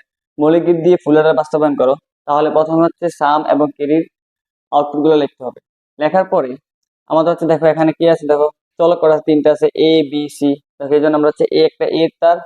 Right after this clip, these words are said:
একটা বি এর তার, একটা সি এর তার। তারপর কি আছে দেখো, বার আছে, এ বার আছে, বি বার আছে, সি বার। দেখো আমরা এ বারের একটা তার নিছি,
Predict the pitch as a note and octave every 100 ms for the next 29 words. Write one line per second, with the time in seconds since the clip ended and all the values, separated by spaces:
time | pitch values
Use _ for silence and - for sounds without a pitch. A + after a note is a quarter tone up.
0 | - _ C3 D#3 C#3 D3+ D3+ - E3+ -
1 | - D3 D#3+ D3+ D3+ - - _ _ _
2 | _ _ _ _ D3+ D3+ D#3 E3+ D3+ C#3+
3 | C3 C3+ D3 - C#3+ D3 D#3 D#3 - D3
4 | D3 D3+ D3 D3 C#3+ D#3 C#3 C3+ _ _
5 | _ - C#3+ D3 D3 - D#3+ D#3+ D#3+ -
6 | D#3+ D#3+ D#3+ D3+ D#3